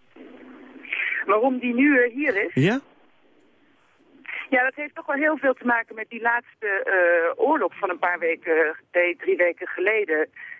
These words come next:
Speaker 1: Waar Hamas heel goed uit voorschijn is gekomen, dat zei ik al. Eh, bovendien heeft Hamas de laatste tijd erg veel steun van, eh,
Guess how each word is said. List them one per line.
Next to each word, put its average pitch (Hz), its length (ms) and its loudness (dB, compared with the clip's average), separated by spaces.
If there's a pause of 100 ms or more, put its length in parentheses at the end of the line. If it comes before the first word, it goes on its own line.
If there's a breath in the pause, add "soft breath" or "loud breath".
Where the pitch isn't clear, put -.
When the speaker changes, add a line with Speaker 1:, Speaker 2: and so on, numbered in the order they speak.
Speaker 1:
Waar 185 140 0
Hamas 202 340 -2
heel 214 360 2
goed 190 220 -10
uit 175 300 -2
voorschijn 208 600 0
is 147 120 -10
gekomen, 170 380 -2
dat 165 140 -2
zei 208 160 2
ik 226 120 -4
al. 151 380 0 (680 loud breath)
Eh, 208 100 4 (360)
bovendien 220 800 0
heeft 220 360 2
Hamas 208 720 -2
de 190 80 -2
laatste 190 360 -2
tijd 185 300 0
erg 226 320 0
veel 180 160 -2
steun 180 500 -2
van, 156 380 -2
eh, 156 80 2